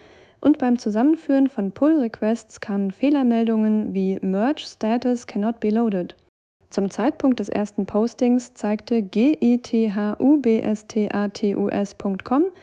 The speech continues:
noch keinen Vorfall an. Kurze Zeit später wurde ein Incident eröffnet.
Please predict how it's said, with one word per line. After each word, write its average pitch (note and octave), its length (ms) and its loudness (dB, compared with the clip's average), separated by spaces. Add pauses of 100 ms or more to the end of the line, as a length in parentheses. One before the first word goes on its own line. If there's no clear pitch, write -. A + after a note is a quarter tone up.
(180)
noch G3+ 180 -2
keinen G3 260 -2
Vorfall B3 460 -2
an. A#3+ 280 2 (320)
Kurze C#4+ 360 0
Zeit A3+ 240 -4
später A3 480 -2
wurde G3+ 200 -2
ein F#3 140 -4
Incident G#3+ 540 2
eröffnet. A3+ 560 0